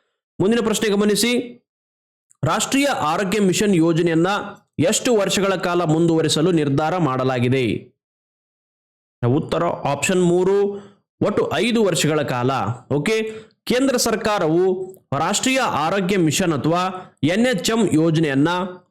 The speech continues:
ಮುಂದಿನ ಐದು ವರ್ಷಗಳ ಕಾಲ ಮುಂದುವರಿಸಲು ನಿರ್ಧಾರ ಮಾಡಿದೆ. ಇತ್ತೀಚೆಗೆ ನಡೆದಿರುವಂತಹ ಕೇಂದ್ರದ ಸಚಿವ ಸಂಪುಟ ಸಭೆಯಲ್ಲಿ ಈ ನಿರ್ಧಾರವನ್ನ ತೆಗೆದುಕೊಳ್ಳಲಾಗಿದೆ.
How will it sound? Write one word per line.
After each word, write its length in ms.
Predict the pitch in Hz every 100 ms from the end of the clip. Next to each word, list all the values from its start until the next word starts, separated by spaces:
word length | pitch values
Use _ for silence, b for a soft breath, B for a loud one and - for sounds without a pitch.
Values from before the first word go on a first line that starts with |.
| _ 151
ಮುಂದಿನ 360 | 214 240 269 247
ಐದು 320 | 147 214 233 220
ವರ್ಷಗಳ 420 | 202 208 190 190
ಕಾಲ 320 | 190 180 180
ಮುಂದುವರಿಸಲು 840 | 160 170 175 165 156 208 214 214 139
ನಿರ್ಧಾರ 380 | 139 127 139
ಮಾಡಿದೆ. 680 | 135 135 131 127 90 - - _ _ _ _
ಇತ್ತೀಚೆಗೆ 480 | 165 180 269 233 247
ನಡೆದಿರುವಂತಹ 640 | 226 202 208 208 190 180 170
ಕೇಂದ್ರದ 520 | 175 175 180 175 175
ಸಚಿವ 360 | 160 131 165
ಸಂಪುಟ 360 | 160 151 151 147
ಸಭೆಯಲ್ಲಿ 400 | 147 139 139 180
ಈ 280 | 147 160 180
ನಿರ್ಧಾರವನ್ನ 800 | 147 131 120 165 202 185 160 190
ತೆಗೆದುಕೊಳ್ಳಲಾಗಿದೆ. 840 | 131 131 113 131 131 131 131